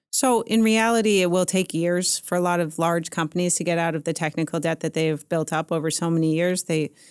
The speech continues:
they can't necessarily do it all at once, uh, though, like I said, there are examples where people basically are trying to start fresh. Uh, think like a startup. We get a lot of questions like that. But, um,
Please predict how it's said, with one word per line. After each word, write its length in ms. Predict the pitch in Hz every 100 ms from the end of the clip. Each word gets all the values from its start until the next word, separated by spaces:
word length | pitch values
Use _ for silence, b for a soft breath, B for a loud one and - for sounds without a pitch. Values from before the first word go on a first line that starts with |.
| B -
they 100 | 139
can't 240 | 190 180
necessarily 580 | 170 165 175 180 180 175
do 160 | 180
it 80 | 180
all 200 | 175 170
at 100 | 165
once, 460 | 180 196 208 - -
uh, 260 | 165 165
though, 380 | 156 165 165 156 160
like 140 | 160
I 40 |
said, 160 | - 160
there 120 | 170
are 40 | 156
examples 460 | 147 156 156 160
where 120 | 160
people 340 | 143 165 - 160
basically 520 | 160 151 151 160 156
are 100 | 147
trying 260 | - 160 156
to 80 |
start 300 | 151 160 143
fresh. 440 | - 175 214 - -
Uh, 260 | 156 151 151
think 240 | - 170
like 160 | 170 156
a 40 |
startup. 520 | - 151 160 196 202
We 100 | 180
get 120 | 165 156
a 40 |
lot 160 | 156 156
of 80 |
questions 400 | - 151 - 156
like 180 | 160 156
that. 260 | 165 185 -
But, 220 | 180 151 B B B B
um, 380 | 190 180 175